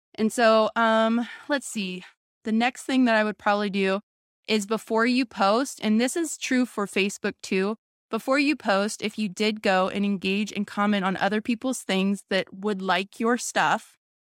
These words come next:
following the hashtag or different things like that, then that would probably help a lot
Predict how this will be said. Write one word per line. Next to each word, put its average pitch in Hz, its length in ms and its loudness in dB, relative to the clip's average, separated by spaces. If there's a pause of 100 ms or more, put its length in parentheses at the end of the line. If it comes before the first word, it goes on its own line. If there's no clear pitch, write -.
(220)
following 214 380 4
the 202 80 -2
hashtag 196 560 0
or 190 60 -4
different 185 260 -6
things 185 180 -2
like 180 140 -6
that, 185 220 0
then 190 120 -4
that 196 120 0
would 202 120 -6
probably 220 400 -2
help 196 380 2
a 190 100 2
lot 180 400 2